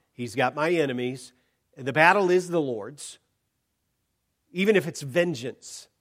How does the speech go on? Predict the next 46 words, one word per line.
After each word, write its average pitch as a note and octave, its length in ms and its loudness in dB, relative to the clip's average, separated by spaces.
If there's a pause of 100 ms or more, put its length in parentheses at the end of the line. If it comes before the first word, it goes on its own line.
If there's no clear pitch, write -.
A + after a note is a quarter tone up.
(560)
Do C3+ 60 -8
you F3+ 80 2
realize E3 320 4
that E3 120 0
when C#3+ 180 -8
you F3+ 220 -4
try E3 380 2
to D3 320 -4
take E3 440 -2 (200)
revenge D3 800 -2 (640)
and, C#3 400 0
uh, D3+ 440 -8
on D3+ 280 0
something F#3 600 -2
or D3 240 0
someone, E3+ 560 0
and D#3 140 -2
you C#3 140 -6
feel D#3 180 -2
you've C#3+ 200 -4
been C3+ 120 0
wronged D#3 320 2
or D#3+ 60 2
wounded, E3 400 0
"Well, C3+ 120 2
I, C3+ 120 2 (200)
I D3 120 -4
just, D#3 480 -4 (260)
I D3 100 -6
want D#3+ 220 -4
so, E3 380 -2
so-and-so E3+ 500 0
to D3 80 0
get D#3+ 140 -8
what's D#3 240 -8
coming F3+ 320 -2
to E3+ 80 -2
them. F#3+ 220 4 (220)
I C3+ 120 -4
want C#3+ 200 -4
them C#3 140 -8
to C3+ 60 -2
have C#3 200 0
their C#3 140 0
just C#3+ 540 -2
due." G3 260 0